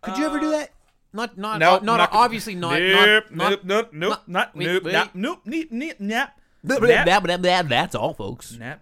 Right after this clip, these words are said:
Speaker 2: nap, nip, nop, nope.
Speaker 1: Not a wiener. Just, could you
Speaker 2: Anything.
Speaker 1: bite off any body part? Could
Speaker 2: No.
Speaker 1: you Mike Tyson somebody?
Speaker 2: No.
Speaker 1: No.
Speaker 2: Ew. Ah. I have problems stepping on bugs. I wouldn't put someone's, like, finger in my mouth and chop it off.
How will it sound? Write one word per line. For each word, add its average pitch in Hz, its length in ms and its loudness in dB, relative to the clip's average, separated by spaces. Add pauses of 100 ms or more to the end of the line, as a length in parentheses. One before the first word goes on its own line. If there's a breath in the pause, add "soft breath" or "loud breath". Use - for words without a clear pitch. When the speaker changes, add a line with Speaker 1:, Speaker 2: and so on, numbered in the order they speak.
Speaker 2:
nap, 127 240 -16
nip, 113 360 -18
nop, 110 320 -14
nope. 107 520 -20 (100)
Speaker 1:
Not 131 160 -6
a 147 60 -6
wiener. 104 640 -8
Just, - 220 -20 (100)
could 131 180 -12
you 156 80 -8
Speaker 2:
Anything. 107 140 -10
Speaker 1:
bite 135 180 -2
off 131 200 -2
any 123 160 -6
body 110 260 -6
part? - 280 -12
Could 165 100 -8
Speaker 2:
No. 160 60 -6
Speaker 1:
you 175 120 -2
Mike 156 240 -4
Tyson 147 400 -8
somebody? 95 460 -12
Speaker 2:
No. 104 300 -14 (160)
Speaker 1:
No. 123 60 -16
Speaker 2:
Ew. 113 260 -18
Ah. - 340 -14 (1160)
I - 60 -10
have 196 100 -10
problems 214 260 -10
stepping 185 260 -10
on 127 120 -8
bugs. 117 520 -8 (120)
I - 40 -12
wouldn't 160 260 -6
put 165 220 -2
someone's, 156 340 -4
like, 135 160 -4
finger 156 300 -6
in 113 80 -6
my 104 100 -10
mouth 104 320 -12
and 120 100 -18
chop 120 280 -12
it 110 80 -16
off. 107 280 -16